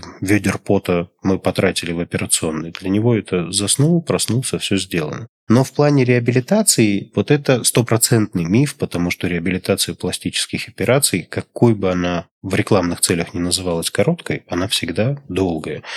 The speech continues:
Даже если мы берём операцию с самой простой реабилитацией, допустим, верхняя блефаропластика, считается самая короткая реабилитация, там, на седьмые, восьмые сутки после снятия швов можно выходить в люди.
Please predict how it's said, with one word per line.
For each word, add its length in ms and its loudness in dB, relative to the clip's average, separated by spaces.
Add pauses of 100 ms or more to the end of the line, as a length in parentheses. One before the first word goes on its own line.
(420)
Даже 200 4
если 160 2
мы 120 4
берём 320 4
операцию 480 2
с 80 4
самой 480 4
простой 400 0
реабилитацией, 720 0
допустим, 460 -4
верхняя 380 0
блефаропластика, 1000 -2
считается 460 0
самая 440 2
короткая 520 -6
реабилитация, 640 -2
там, 160 -6
на 80 -4
седьмые, 360 2
восьмые 380 -2
сутки 300 -2
после 320 -4
снятия 360 -4
швов 360 2 (440)
можно 300 2
выходить 440 -2
в 100 -8
люди. 320 -6